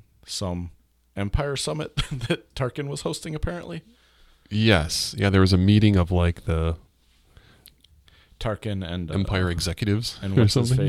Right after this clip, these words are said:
Speaker 1: face
Speaker 2: Officers.
Speaker 1: and, uh,
Speaker 2: Yeah. And the doctor guy. The weird, uh, doctor who's performing.
Speaker 1: From, yeah, from Rogue One.
Speaker 2: Yeah.
Speaker 1: Uh,
Speaker 2: Mm-hmm.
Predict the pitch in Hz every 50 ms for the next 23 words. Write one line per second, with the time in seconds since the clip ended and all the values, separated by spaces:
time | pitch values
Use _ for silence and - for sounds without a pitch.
0 | 123 - - - 90 - - - - 120 120 131 - - 50 - - 92 85 -
1 | 92 90 90 90 - _ _ _ _ _ - 95 98 92 85 82 80 82 - -
2 | 95 90 95 95 95 92 95 98 95 - _ _ _ _ _ _ _ _ _ _
3 | _ _ _ _ _ _ _ _ _ _ _ _ _ _ _ _ _ _ _ -
4 | - 95 92 98 98 95 90 - - - - - - - 92 90 87 87 87 85
5 | 82 - 92 90 92 - - 101 92 90 92 90 - - 98 - - 90 87 85
6 | 87 87 87 90 85 82 - - _ _ _ - 120 110 101 - - 113 113 110
7 | 110 107 92 101 104 107 104 104 104 104 - - - - - - - - - 90
8 | 85 85 90 92 95 95 - - - - - - _ - 95 95 95 98 98